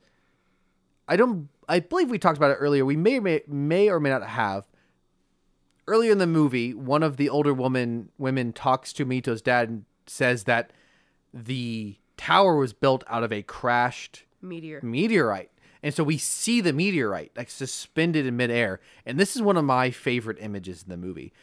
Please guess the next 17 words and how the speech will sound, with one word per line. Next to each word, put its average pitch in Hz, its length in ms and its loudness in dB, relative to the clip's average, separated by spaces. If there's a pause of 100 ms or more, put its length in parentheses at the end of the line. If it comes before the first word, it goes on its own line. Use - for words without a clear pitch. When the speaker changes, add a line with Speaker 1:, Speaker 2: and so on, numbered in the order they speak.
(240)
Speaker 1:
'cause 131 120 -8
I 226 160 4
would 269 140 4
assume 170 760 2
the 127 80 -6
C 151 240 -4
G 131 180 -2
I, 113 460 2 (420)
sorry, 107 400 -2
this 131 260 -4
meteorite 156 440 2
is 135 100 -4
a 131 60 0
different 147 420 -2
kind 131 160 -2
of 117 80 -6
animation. 110 720 -4